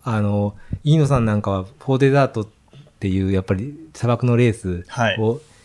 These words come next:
Speaker 1: 走られてる方で、もう常に上位に見えて、僕も同じ大会出て、出たことがあ-、あるので、まあ、飯野さんが、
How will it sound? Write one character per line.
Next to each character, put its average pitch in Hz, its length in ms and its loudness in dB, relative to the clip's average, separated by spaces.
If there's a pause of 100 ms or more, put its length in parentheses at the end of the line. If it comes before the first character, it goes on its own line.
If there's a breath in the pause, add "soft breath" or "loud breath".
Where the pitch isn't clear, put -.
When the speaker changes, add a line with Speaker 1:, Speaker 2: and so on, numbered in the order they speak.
(160 soft breath)
Speaker 1:
走 - 280 -2
ら 127 100 4
れ 120 100 4
て - 100 -6
る 98 100 -4
方 98 240 -4
で、 101 340 0
も 110 200 0
う 101 40 -4
常 147 260 2
に 110 140 0
上 113 220 2
位 101 40 0
に 95 120 -2
見 101 120 0
え 90 60 0
て、 90 380 -2 (400 soft breath)
僕 139 240 0
も 110 140 4
同 127 140 2
じ 123 120 -10
大 127 180 0
会 127 180 0
出 120 120 0
て、 131 80 -10
出 131 160 2
た 143 100 0
こ 110 80 0
と 107 120 -2
が 113 260 -2
あ-、 147 220 -4
あ 131 60 4
る 120 80 2
の 107 120 2
で、 101 80 0
ま 113 80 0
あ、 113 40 2
飯 147 100 4
野 139 100 6
さ 117 140 -2
ん 101 60 -4
が、 95 240 -6